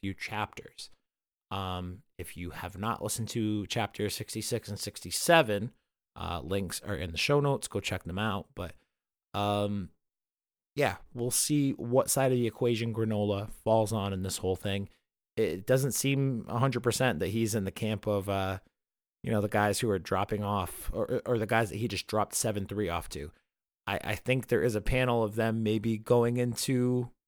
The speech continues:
um, actually physically attack him.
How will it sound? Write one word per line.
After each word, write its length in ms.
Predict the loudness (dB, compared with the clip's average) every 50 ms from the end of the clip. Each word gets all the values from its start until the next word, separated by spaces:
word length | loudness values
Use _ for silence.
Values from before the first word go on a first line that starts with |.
| _ _ _ _ _ _ _ _ _ _ _ _ _ _ _ _ -4
um, 520 | -2 0 2 2 2 2 0 0 -2 -4 -8 _ _ _ -16 -8 -6
actually 400 | -4 -4 -2 0 2 2 2 2
physically 420 | 2 0 0 0 0 -2 0 0
attack 320 | 0 0 2 2 2 2
him. 320 | 2 2 2 2 0 -2